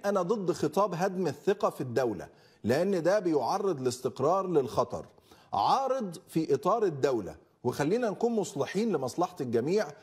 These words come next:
مصر مش حمل فراغ سلطه لمده يومين، مش عده اشهر، افلا تعقلون."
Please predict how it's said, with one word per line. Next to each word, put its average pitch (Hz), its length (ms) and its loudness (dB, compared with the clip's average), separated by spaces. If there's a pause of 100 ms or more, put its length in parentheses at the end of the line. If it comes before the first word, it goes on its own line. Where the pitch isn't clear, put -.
(200)
مصر 160 400 2
مش 131 200 -4
حمل 196 300 0
فراغ 160 320 0
سلطه 185 400 0
لمده 156 380 -2 (100)
يومين، 151 400 0 (280)
مش 117 200 0
عده 147 380 2
اشهر، 151 420 0
افلا 156 280 2
تعقلون." 98 500 -4